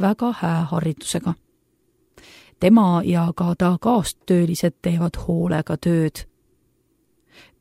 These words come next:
Ühes asjas ei ole meie saadik doktor Lepik küllalt ettevaatlik olnud ja see on vist krooniline ettevaatamatus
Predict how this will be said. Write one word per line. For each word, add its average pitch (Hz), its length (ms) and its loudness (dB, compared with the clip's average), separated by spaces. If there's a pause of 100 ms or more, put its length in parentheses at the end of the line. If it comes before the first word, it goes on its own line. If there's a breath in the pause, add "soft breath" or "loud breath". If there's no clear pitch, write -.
Ühes 392 320 -2
asjas 277 380 0
ei 226 120 4
ole 220 220 4
meie 220 220 4
saadik 233 420 0
doktor 220 320 0
Lepik - 560 -4
küllalt 196 500 0
ettevaatlik 170 680 -2
olnud 170 320 0 (420 loud breath)
ja 160 160 0
see 196 300 2
on 165 140 2
vist - 260 -4
krooniline 180 880 2
ettevaatamatus 160 960 -4